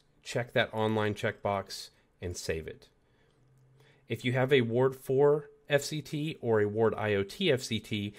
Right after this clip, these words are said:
this is automatically gonna turn the pump online.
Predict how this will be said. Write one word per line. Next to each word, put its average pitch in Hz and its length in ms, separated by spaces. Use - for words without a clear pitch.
this 131 160
is 127 180
automatically 113 640
gonna 104 220
turn 101 240
the 92 80
pump 90 260
online. 82 540